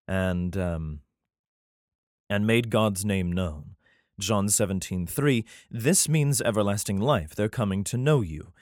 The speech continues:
the only true God, and the one whom you sent, Jesus Christ.' And John seventeen twenty-six, 'I have made your name known to them, uh, uh, I have made your name known to them.'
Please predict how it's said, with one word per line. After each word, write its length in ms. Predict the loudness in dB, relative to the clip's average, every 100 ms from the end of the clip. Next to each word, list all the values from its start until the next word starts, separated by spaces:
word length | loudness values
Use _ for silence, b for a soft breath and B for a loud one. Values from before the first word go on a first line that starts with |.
| b b -2
the 180 | 2
only 280 | 4 4 2
true 480 | 0 -6 -2 0 0
God, 600 | 0 2 2 0 -6 -12 _ _ -2
and 160 | 2
the 80 | 2
one 260 | 4 2 2
whom 200 | 0 0
you 100 | 0
sent, 380 | -2 -2 -4
Jesus 320 | -6 -8 -8 -10
Christ.' 340 | -10 -10 -6
And 360 | 0 2 2 -2 B B B B
John 320 | -2 0 2
seventeen 640 | 0 0 -2 -4 -4 -4
twenty-six, 1000 | -4 -6 -6 -6 -6 -4 0 0 -2 -8 b b b -2
'I 120 | 2
have 260 | 4 2 2
made 300 | 0 2 2
your 160 | 2
name 240 | 2 2 2
known 280 | 2 2
to 140 | 0 -2
them, 300 | 0 0 -2 b b b
uh, 640 | -2 0 0 -2 -4 -6 -10 -16 _ _ _ _ -12
uh, 140 | -8 0
I 100 | 2
have 120 | 2
made 160 | 2
your 100 | 4
name 220 | 2 2 0
known 260 | -2 -4
to 140 | -6 -10
them.' 360 | -10 -12 -16